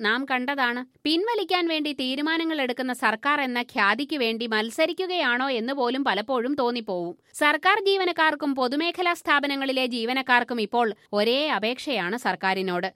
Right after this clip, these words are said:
പെൻഷൻ പ്രായത്തിന്റെ കാര്യത്തിലെങ്കിലും തീരുമാനമെടുക്കുമ്പോൾ എല്ലാ വശങ്ങളും ഒന്ന് ചിന്തിക്കണേ.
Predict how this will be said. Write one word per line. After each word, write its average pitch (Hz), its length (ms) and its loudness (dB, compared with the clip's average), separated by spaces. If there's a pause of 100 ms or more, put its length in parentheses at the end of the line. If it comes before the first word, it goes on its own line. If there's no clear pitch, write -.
(100)
പെൻഷൻ 254 440 2
പ്രായത്തിന്റെ 339 480 2
കാര്യത്തിലെങ്കിലും 233 760 -2
തീരുമാനമെടുക്കുമ്പോൾ 226 960 -2
എല്ലാ 240 280 0
വശങ്ങളും 247 680 -2
ഒന്ന് 240 280 -2
ചിന്തിക്കണേ. 226 600 -2